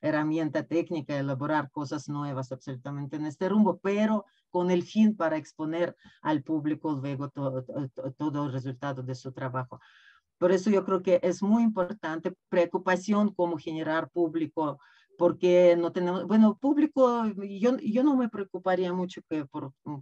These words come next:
que no hay, en general somos músicos tres por ciento en todo el mundo, ¿no? Entonces ya creo que ya, ya estamos bien con esto, depende de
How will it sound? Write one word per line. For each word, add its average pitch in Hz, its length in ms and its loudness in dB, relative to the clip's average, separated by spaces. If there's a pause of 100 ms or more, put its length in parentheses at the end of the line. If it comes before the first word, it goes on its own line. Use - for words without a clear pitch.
(120)
que 147 420 -4 (140)
no 156 200 -6
hay, 170 140 -4 (200)
en 190 160 2
general 220 400 4
somos 185 340 -4
músicos 190 380 -4
tres 185 220 -4
por 170 180 -8
ciento 165 580 -8
en 147 300 -8
todo 143 300 -6
el 135 40 -10 (380)
mundo, 170 420 2
¿no? 180 280 -4 (280)
Entonces 185 640 -2
ya 202 560 4
creo - 240 -8
que 160 240 -4
ya, 170 240 -4
ya 202 240 2
estamos 196 480 -2
bien 160 240 -2
con 147 220 -6
esto, 139 240 -8
depende 175 480 -2
de 160 200 0